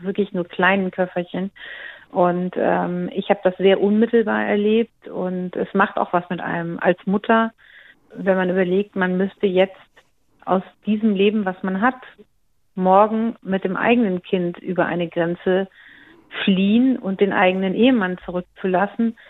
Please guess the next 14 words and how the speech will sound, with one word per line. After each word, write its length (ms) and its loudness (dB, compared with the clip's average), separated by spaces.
das 180 4
macht 320 0
schon 200 0
was 180 -2
mit 120 -4
einem. 500 -2
Und 100 -2
ich 140 -6
finde, 180 0
das 200 0
bringt 300 -2
einem 300 -4
nochmal 340 0
das 200 0